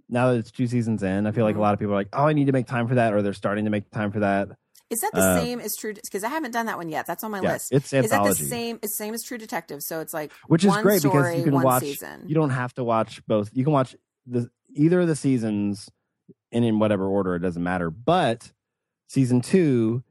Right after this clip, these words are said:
Speaker 1: is a flashback to, it has one,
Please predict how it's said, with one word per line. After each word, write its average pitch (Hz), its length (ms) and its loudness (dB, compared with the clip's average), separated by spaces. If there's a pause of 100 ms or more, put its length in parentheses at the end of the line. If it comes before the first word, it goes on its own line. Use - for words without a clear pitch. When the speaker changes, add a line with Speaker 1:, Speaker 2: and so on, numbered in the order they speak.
Speaker 1:
is 110 160 0
a 104 60 4
flashback 104 960 -4 (920)
to, 113 300 2
it 123 120 4
has 139 280 2
one, 143 600 2